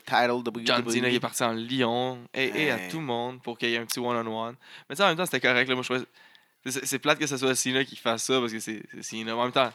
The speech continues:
Speaker 2: c'est, c'est le seul qui peut se permettre vraiment de le faire. Là, que c'est comme semi-crédible. Même, ben, dans l'univers de la W W E.
Speaker 1: À quel point tu peux ja-
Speaker 2: Sauf qu'après ça, ça fait, tu sais, ça laisse le one-on-one.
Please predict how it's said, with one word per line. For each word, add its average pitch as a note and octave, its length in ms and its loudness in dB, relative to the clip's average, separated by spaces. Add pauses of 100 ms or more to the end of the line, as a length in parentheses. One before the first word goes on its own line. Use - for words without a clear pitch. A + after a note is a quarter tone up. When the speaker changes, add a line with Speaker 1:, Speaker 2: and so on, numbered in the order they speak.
(100)
Speaker 2:
c'est, - 180 -14
c'est D3 100 -4
le B2 40 -4
seul D3 160 2
qui - 80 -10
peut C3+ 140 0
se - 60 -10
permettre A#2+ 260 -2
vraiment A#2 200 0
de A2 60 -2
le F2+ 80 -8 (160)
faire. A#2 500 0 (100)
Là, C#3 60 -6
que B2+ 60 -14
c'est A2 120 -14 (100)
comme G2+ 100 -16 (260)
semi-crédible. A#2 920 -12
Même, A2 160 -16 (120)
ben, G#2 140 -8 (400)
dans A#2+ 80 -2
l'univers B2+ 280 2
de B2+ 60 0
la B2+ 40 2
W B2 220 0
W A#2+ 320 -4
E. - 40 -14
Speaker 1:
À - 80 0
quel G3+ 200 0
point A#3 180 -2
tu - 100 -10
peux C#3+ 120 -8
ja- C3+ 160 0 (220)
Speaker 2:
Sauf C3+ 180 -2
qu'après C3+ 220 2
ça, D3+ 120 2
ça D3 120 2
fait, C3 160 -4
tu D3+ 160 0
sais, A2 120 -8
ça B2+ 160 -2
laisse B2+ 160 0
le C3 60 4
one-on-one. A#2+ 680 0